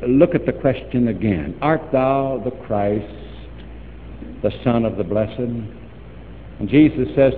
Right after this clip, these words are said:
to you and to me tonight, "I swear it, friends. I am God himself, the second person. I am the Savior.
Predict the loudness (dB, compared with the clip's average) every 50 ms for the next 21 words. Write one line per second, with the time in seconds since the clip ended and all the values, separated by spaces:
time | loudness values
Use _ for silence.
0 | 0 2 4 4 6 6 6 4 4 4 4 4 4 4 4 2 2 0 2 2
1 | 2 2 2 2 0 -2 -4 -10 -14 -16 -16 -16 -18 -18 -4 2 4 4 4 4
2 | 0 4 6 6 6 6 4 0 -6 -10 -12 -14 -14 -14 -10 -4 -2 -2 0 0
3 | 0 0 -2 -2 -2 -4 -6 -8 -12 -14 -14 -14 -14 -14 -14 -14 -16 -16 -14 -16
4 | -16 -8 0 2 4 6 8 8 8 6 4 2 0 0 -2 -2 -4 -8 -10 -14
5 | -16 -16 -16 -16 -18 -18 -18 -18 -16 -12 0 4 6 6 6 6 6 6 4 4
6 | 4 4 4 4 4 2 0 -2 -6 -8 -12 -14 -8 -6 -6 -2 0 0 0 2
7 | 0 -2 -2 0 0 -2 -2 -2 -4 -4 -4 -4 -4 -6 -8 -10 -12 -12 -12 -10
8 | -10 -10 -12 -12 -14 -6 -2 4 6 8 8 8 8 6 4 2 2 0 0 -2
9 | 0 2 4 4 4 4 0 -2 -6 -10